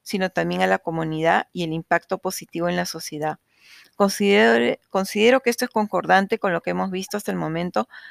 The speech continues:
en el curso, donde el liderazgo tiene que incluir todas las aristas, no solo las variables profesor-alumno. Considero que este documento puede ayuda-, ayudar en la gestión del cambio educativo,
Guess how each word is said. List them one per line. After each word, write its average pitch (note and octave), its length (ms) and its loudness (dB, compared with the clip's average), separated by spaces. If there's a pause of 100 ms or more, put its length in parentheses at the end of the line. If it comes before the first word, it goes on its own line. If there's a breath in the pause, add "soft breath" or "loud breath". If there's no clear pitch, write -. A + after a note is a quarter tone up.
(140 loud breath)
en F3+ 140 0
el E3+ 160 0
curso, F#3+ 480 -2
donde F#3 240 2
el E3 80 0
liderazgo F3 500 2
tiene G3 240 -2
que G3 100 -4
incluir F3 440 -2 (400 loud breath)
todas G#3 280 6
las A3+ 220 0
aristas, E3 520 -2
no F3 160 -4
solo F#3+ 260 0
las F#3+ 160 0
variables E3+ 520 0
profesor-alumno. D3+ 1000 -6 (800 loud breath)
Considero A3+ 480 4
que C4 100 0
este B3+ 200 2
documento G3 640 0
puede G#3 400 4
ayuda-, F3+ 340 0 (100)
ayudar F#3 500 4
en G#3 100 0
la G3 80 0
gestión F#3 360 -6
del F#3+ 120 0
cambio F#3 280 0
educativo, D#3+ 640 -4